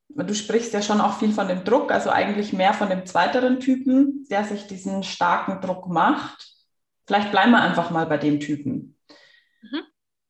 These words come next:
Speaker 1: Wie kann der rausfinden für sich, was er denn braucht?
Speaker 2: Ganz, ganz platt gesagt, öfter mal den Kopf ausschalten.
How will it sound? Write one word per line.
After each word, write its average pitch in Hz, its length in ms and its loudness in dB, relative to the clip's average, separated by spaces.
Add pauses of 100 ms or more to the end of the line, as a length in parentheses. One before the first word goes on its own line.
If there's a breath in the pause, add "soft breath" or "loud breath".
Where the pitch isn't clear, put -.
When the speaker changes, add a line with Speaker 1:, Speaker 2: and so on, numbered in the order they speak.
(340)
Speaker 1:
Wie 220 460 -4
kann 240 320 0
der 214 200 4
rausfinden 208 840 -2
für 196 160 -8
sich, - 340 -8
was 180 200 0
er 180 80 2
denn 170 260 -2
braucht? - 680 -2 (1600)
Speaker 2:
Ganz, - 360 -14
ganz 269 260 -4
platt 285 320 -2
gesagt, 247 500 -2
öfter 240 200 -8
mal 220 140 -4
den 220 120 -8
Kopf - 200 -20
ausschalten. 208 720 -12